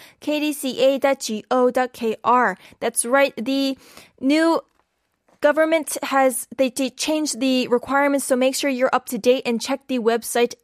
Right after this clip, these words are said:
from here and then. I'm going to be back with more after listening to this song. This is going to be 언젠가 우리의 밤도 지나가겠죠 by 아이즈 원. Now it's time to reveal the answer for today's cherry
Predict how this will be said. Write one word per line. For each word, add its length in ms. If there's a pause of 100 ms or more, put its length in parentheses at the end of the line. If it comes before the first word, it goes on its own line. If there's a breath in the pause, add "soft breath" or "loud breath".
(140)
from 180
here 220
and 200
then. 240 (440 loud breath)
I'm 160
going 160
to 60
be 100
back 260
with 200
more 300
after 280
listening 560
to 140
this 200
song. 400 (100)
This 200
is 140
going 300
to 120
be 380 (320 loud breath)
언젠가 640
우리의 320
밤도 420
지나가겠죠 920
by 380
아이즈 360
원. 480 (1200 soft breath)
Now 280
it's 180
time 260
to 140
reveal 300
the 180
answer 340
for 140
today's 360
cherry 360